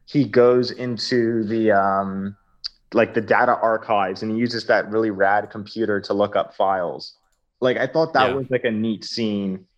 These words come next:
Speaker 1: And, um, I was shocked that there's, there's, like, very few scenes of him literally interacting with the world. Like, one thing I like in, in Harrison Ford's, uh, original performance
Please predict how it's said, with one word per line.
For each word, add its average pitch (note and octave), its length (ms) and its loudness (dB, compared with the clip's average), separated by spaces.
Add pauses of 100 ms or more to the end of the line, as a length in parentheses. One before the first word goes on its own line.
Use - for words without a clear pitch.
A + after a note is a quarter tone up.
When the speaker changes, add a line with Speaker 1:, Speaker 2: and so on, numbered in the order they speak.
(500)
Speaker 1:
And, A2+ 440 0
um, G2+ 640 -2 (960)
I C#3 60 4
was D3 180 2
shocked E3+ 380 0
that D#3+ 180 0
there's, C3+ 200 -2
there's, C3 380 -6
like, B2 160 2
very D3 680 0 (140)
few C#3 200 -6
scenes C3+ 380 -6
of A#2+ 140 -2
him A#2+ 320 -4
literally A2 640 0
interacting A2 960 -4 (460)
with C#3 200 2
the C#3+ 100 4
world. C#3 360 2
Like, A#2 200 2
one C3 120 -2
thing C#3+ 160 -2
I B2+ 60 0
like A#2+ 240 0
in, A#2+ 100 -6
in G#2+ 160 -6
Harrison A2+ 500 -2
Ford's, A2 760 -4 (580)
uh, G#2 400 2
original A#2 560 0
performance G2+ 880 -6